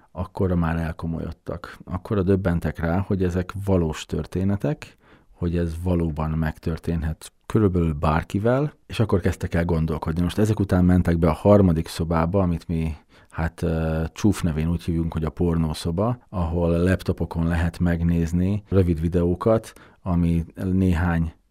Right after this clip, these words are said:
programunkban rehabilitálódott, vagy rehabilitálódó nőnek a személyes története, amit színésznők játszanak el. Abban a szobában van általában a fordulópont, és onnan mentek föl a szabadságszobába a kiállítás résztvevői.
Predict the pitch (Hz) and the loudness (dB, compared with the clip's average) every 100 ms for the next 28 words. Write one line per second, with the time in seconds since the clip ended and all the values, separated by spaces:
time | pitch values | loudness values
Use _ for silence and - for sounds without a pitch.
0 | 101 - 95 90 85 85 82 82 85 - | -12 -2 -2 0 0 0 0 -2 -4 -6
1 | 92 85 85 87 82 - 85 82 80 78 | -2 0 0 0 -2 -2 -2 0 -2 0
2 | 98 101 - 85 85 82 82 85 85 85 | 2 2 0 -2 0 0 0 0 0 0
3 | 85 85 85 87 87 80 85 - 95 87 | 0 0 0 2 0 0 -4 -2 0 2
4 | 85 - - 90 - 95 92 95 90 85 | 0 -2 -2 -2 0 -2 0 0 -2 -2
5 | - 87 82 - 82 - 85 85 - 92 | -2 0 0 -2 -6 -2 -4 -4 -4 -4
6 | 90 98 117 - _ 107 107 101 98 92 | -2 -2 -4 -6 _ 2 6 6 6 4
7 | - 110 92 87 87 85 87 87 - 85 | 4 4 6 4 4 4 2 2 2 2
8 | 82 82 80 - 80 78 92 90 - 101 | 2 0 -2 0 0 2 0 0 2 0
9 | 95 87 90 85 82 80 80 82 - - | 2 0 2 2 2 2 0 -2 -6 -6
10 | 87 82 76 - - - 92 90 - 101 | -4 -2 -4 -10 -10 -2 0 0 0 -2
11 | 92 - 104 98 98 110 117 - 98 92 | -2 -2 2 2 4 2 0 -4 0 2
12 | 90 90 - 98 95 95 - 104 95 110 | 2 0 2 2 4 0 0 0 0 0
13 | 104 113 117 | 2 2 2